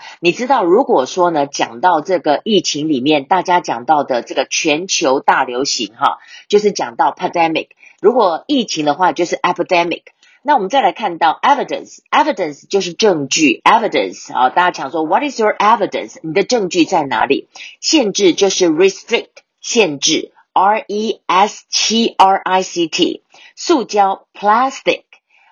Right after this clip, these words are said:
Um, everybody know what I'm gonna say that.台湾曾经有一个非常有名的slang，就是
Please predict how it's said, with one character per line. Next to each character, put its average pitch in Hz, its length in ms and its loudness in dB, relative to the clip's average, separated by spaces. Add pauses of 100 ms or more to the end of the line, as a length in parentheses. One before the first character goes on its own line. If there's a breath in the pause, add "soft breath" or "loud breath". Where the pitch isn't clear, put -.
(140 soft breath)
Um, 151 440 4
everybody 185 440 0
know 156 240 -2
what 151 160 0
I'm 151 200 -2
gonna 165 180 0
say 202 280 -4
that. 127 220 2
台 160 160 0
湾 170 140 0
曾 165 140 -4
经 160 80 -2
有 147 100 0
一 131 40 0
个 143 120 2
非 190 180 0
常 165 220 -4
有 143 120 0
名 139 180 -4
的 165 80 2
slang， 175 340 -2
就 170 100 -4
是 165 280 0